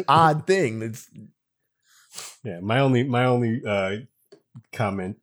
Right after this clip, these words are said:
Speaker 2: w-, with, uh, respect to it being C N N and then the reaction from, I think it was, like, Fox or whatever, who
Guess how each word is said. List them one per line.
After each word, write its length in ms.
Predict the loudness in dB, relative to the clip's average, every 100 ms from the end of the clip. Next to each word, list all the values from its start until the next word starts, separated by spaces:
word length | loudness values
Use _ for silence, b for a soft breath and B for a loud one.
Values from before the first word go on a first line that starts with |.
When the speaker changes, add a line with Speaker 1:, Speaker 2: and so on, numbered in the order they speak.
| -16
Speaker 2:
w-, 160 | -12 -12 _ _ _ _ -8
with, 260 | -6 -4 0
uh, 260 | 0 0 -2
respect 460 | -6 -2 -2 -2
to 280 | -6 -6 -6 -6
it 180 | -8 -4
being 180 | -6
C 220 | -6 -8 -8
N 140 | -6
N 260 | -6 -8 -10
and 180 | -12 -16 _ _ _ _ _ _ _ _ _ _
then 160 | -8 -4
the 220 | -6 -8 -16 _ _ _ _ _ _ -8
reaction 720 | 2 2 4 0 0 0 0
from, 640 | 0 2 2 0 -4 -8 _ _ _ _ _ -10
I 80 | -6
think 180 | -6
it 40 | -6
was, 140 | -10
like, 160 | -12 -8
Fox 420 | -6 -6 -6 -8
or 60 | -8
whatever, 360 | -8 -10 -12
who 280 | -12 -14 -14